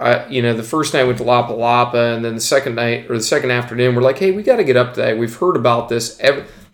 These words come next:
that's the other thing, is we would ask the locals, like, "Hey, where would you eat?" And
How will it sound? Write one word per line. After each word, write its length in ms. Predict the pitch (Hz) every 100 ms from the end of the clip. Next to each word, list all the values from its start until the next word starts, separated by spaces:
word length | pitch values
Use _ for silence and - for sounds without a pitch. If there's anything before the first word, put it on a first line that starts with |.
| - _ _ _
that's 260 | - 175 -
the 140 | 127 127
other 200 | 156 131
thing, 180 | 127 117
is 140 | 110
we 160 | 123 143
would 120 | 123
ask 400 | 117 139 - -
the 80 | 123
locals, 580 | 113 131 151 127 117 117
like, 200 | 113 -
"Hey, 120 | 131
where 160 | 123
would 180 | 127 120
you 100 | 117
eat?" 220 | 120 - - _ _ _ _ _ -
And 520 | 131 127 127 139 117